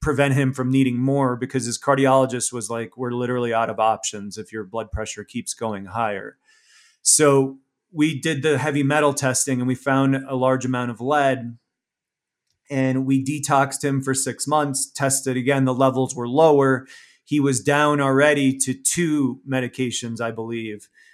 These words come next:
And based on his levels, I said, "Let's detox for another six months." And we got the levels down to pretty close to zero. And when he came back, it w-, had been a little bit over a year.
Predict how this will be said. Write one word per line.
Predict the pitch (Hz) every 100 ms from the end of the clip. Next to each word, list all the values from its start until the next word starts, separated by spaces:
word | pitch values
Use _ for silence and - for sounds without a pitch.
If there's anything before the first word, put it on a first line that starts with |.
| _ _ _
And | 131 127 123
based | 139 139 -
on | 131
his | 131 131
levels, | 160 147 143 135
I | 127
said, | 143 123
"Let's | 131 -
detox | - 135 135 127 120 -
for | 127
another | 127 123 120
six | - 123 - 143
months." | 156 143 131 - - _ _ _ _ -
And | 139 131 127 127 135 -
we | 139
got | 135 139 135
the |
levels | 135 135 135 127
down | - 131 127 131 127
to | 135 135
pretty | 135 123
close | - 127 -
to | -
zero. | 113 160 165 147 135 123 120 _ _ _ -
And | 131
when | 131
he | 135
came | 135 147 131
back, | 131 135 127 139
it |
w-, | 123 131
had | 120 123 117
been | 131
a |
little | 127 131
bit | 120 131
over | 123 113 117
a |
year. | 120 147 147 135 127